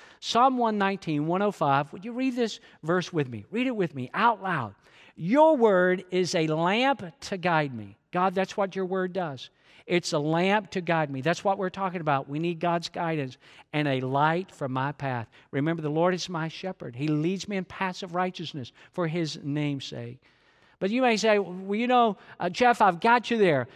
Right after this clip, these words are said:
You said a moment ago that the answer to many of my decisions, big or small, is already given to me in the Bible, but there's a lot that I need specifics on that I don't have a specific answer." Maybe you say,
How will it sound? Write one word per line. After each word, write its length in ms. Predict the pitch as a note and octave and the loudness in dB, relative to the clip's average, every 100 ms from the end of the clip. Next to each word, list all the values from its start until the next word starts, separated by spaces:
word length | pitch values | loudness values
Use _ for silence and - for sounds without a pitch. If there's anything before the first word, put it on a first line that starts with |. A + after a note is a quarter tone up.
| - | -10
You 340 | D#3 E3+ B3+ | -4 2 4
said 240 | C4+ C4+ A#3 | 4 4 4
a 60 | |
moment 320 | G#3 A#3+ C4+ C#4 | 4 2 4 4
ago 380 | A3 F3+ D#3 | 6 6 6
that 180 | D3+ E3+ | 4 0
the 160 | E3 F#3+ | 2 2
answer 220 | G#3 - | 0 -2
to 100 | F3 | -2
many 240 | E3+ A#3 C4 | 0 2 2
of 60 | |
my 140 | A#3+ B3+ | 4 4
decisions, 500 | B3+ - E3+ D3+ - | 2 -2 -2 -2 0
big 180 | G#3 | 0
or 60 | A3 | 0
small, 380 | - G3+ E3 C#3 | -4 0 0 0
is 100 | C3+ | -4
already 400 | F3+ G#3 G#3+ G3+ | 0 2 2 2
given 220 | F3+ G#3+ | 0 -4
to 60 | G#3+ | -4
me 100 | G3+ | -4
in 80 | G3+ | 0
the 60 | |
Bible, 340 | F#3 E3+ D3 - - - | 4 4 2 -6 -10 -4
but 120 | E3+ | 0
there's 220 | F3+ E3+ | 2 2
a 60 | D3 | 2
lot 360 | E3+ A3 A3+ | 6 8 8
that 180 | F3 E3+ F3 | 2 0 2
I 160 | G#3+ | 2
need 260 | A3+ A#3+ A3 | 2 -2 -4
specifics 1120 | - - A3 - - - D4+ - G#3 G3 F#3+ | -4 0 0 0 -6 2 2 4 0 0 -4
on 520 | G3+ D#3 D3 E3+ A3+ - - - | 2 4 4 2 -2 -8 -20 -2
that 260 | E3 F3 F3 | 2 2 4
I 200 | F3+ A#3+ | 4 6
don't 200 | A#3+ G#3+ | 4 2
have 280 | F3+ A3 A3 | 2 2 2
a 40 | |
specific 800 | G#3 - G3+ - A3 G#3 G3+ F#3+ | 0 0 -2 0 -2 0 -2 -2
answer." 320 | F3 D#3+ D3 - - - | -2 -2 -4 -12 -18 -4
Maybe 220 | A3+ C#4+ | 0 2
you 100 | C4+ | 2
say, 360 | A3+ A#3+ A3 | 4 6 6